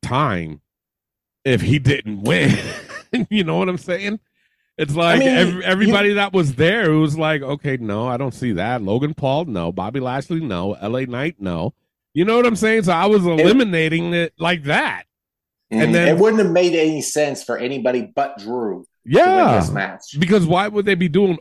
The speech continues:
Speaker 1: all of that stuff from before, you know, before the Elimination Chamber, with him doing the promos, him saying he's gonna go after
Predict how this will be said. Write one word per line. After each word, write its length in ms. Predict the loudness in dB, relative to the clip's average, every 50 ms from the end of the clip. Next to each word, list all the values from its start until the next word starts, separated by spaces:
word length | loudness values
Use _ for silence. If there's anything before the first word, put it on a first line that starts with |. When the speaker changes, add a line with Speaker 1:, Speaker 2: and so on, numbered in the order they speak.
| -2
Speaker 1:
all 260 | 0 2 4 4 4
of 60 | 4 4
that 240 | 2 2 0 0
stuff 280 | -2 0 2 2 2 2
from 220 | 2 0 0 0
before, 640 | -2 -4 -2 0 0 2 2 4 2 2 0 -2 -4 _ _ _
you 140 | -2 0 0
know, 340 | 2 2 2 0 0 -2 -4 -4 -4
before 320 | -4 -2 0 2 2 4
the 120 | 4 4
Elimination 600 | 2 2 0 0 -2 0 0 0 0 0 -2 -6 -4
Chamber, 400 | -2 -2 -2 0 0 0 2 2
with 180 | 2 2 2 2
him 180 | 0 0 0
doing 240 | 0 0 0 0 0
the 80 | -2 -4
promos, 560 | -4 -2 -2 -2 0 0 -2 -2 -2 -2 -2
him 140 | -2 -2 -2
saying 240 | -2 -2 -2 0 0
he's 140 | -2 -2 -2
gonna 160 | -4 -4 -2
go 160 | 0 0 0
after 420 | 0 -2 -2 -2 0 0 0 0